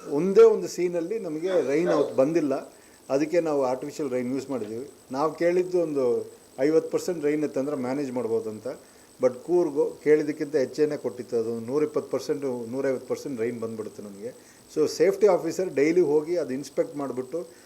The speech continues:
ವೆದರ್ ಆ ಸೆಟ್ಟಲ್ಲಿ ಅದು ಅವತ್ತು ಮಾಡೋಕ್ಕೆ ನಮಗೆ,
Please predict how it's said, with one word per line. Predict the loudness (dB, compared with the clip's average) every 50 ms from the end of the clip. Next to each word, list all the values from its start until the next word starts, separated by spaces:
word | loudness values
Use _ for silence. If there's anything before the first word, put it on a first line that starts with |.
| -20 -12 0 2
ವೆದರ್ | 4 4 4 4 2
ಆ | 0
ಸೆಟ್ಟಲ್ಲಿ | 0 0 0 0 0 2 2 2 4 2 2 0 0
ಅದು | -2 -4 -4 -2 -2 -2 -4 -6 -4 -2
ಅವತ್ತು | -2 -2 0 -2 -4 -4
ಮಾಡೋಕ್ಕೆ | -2 -2 0 0 0 0 0 -2
ನಮಗೆ, | -2 -2 -4 -2 0 0 0